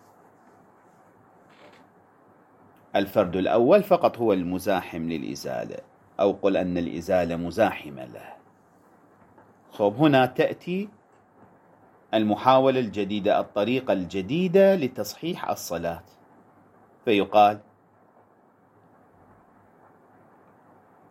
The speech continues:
لو أن هذا المكلف عندما صلى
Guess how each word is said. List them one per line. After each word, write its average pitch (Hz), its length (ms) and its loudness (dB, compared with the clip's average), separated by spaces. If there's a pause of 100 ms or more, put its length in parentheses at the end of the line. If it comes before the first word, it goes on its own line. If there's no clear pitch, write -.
(100)
لو 135 160 6
أن 143 240 0
هذا 214 300 2
المكلف 120 760 -6
عندما 85 460 -6
صلى - 480 -14